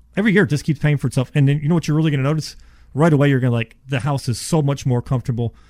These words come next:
without that heat in the attic being dissipated. It just makes the house a lot more comfortable and super, a lot more efficient, drier. I mean, there's so, so,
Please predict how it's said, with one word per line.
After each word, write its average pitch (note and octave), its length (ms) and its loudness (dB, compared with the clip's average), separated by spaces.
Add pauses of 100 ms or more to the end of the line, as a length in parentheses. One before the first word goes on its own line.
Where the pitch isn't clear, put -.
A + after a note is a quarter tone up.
(180)
without C#3+ 300 -2
that C3 160 -2
heat E3 260 -4
in D3 120 0
the C#3 100 0
attic D3 240 -2 (100)
being D3 340 -2 (100)
dissipated. D#3+ 600 -2 (360)
It - 120 -8
just - 200 -6
makes E3+ 140 -2
the C3+ 80 -4
house C3 240 -4
a - 20 -4
lot C#3 160 -6
more B2 140 -6
comfortable B2+ 560 -2 (360)
and B2 140 -2
super, D3+ 320 0
a B2+ 60 -2
lot C#3 160 -4
more A2+ 160 -4
efficient, A#2+ 580 0 (340)
drier. C#3 580 2
I - 40 -10
mean, C#3 80 2
there's D#3 140 2
so, G3 120 0
so, F3+ 240 0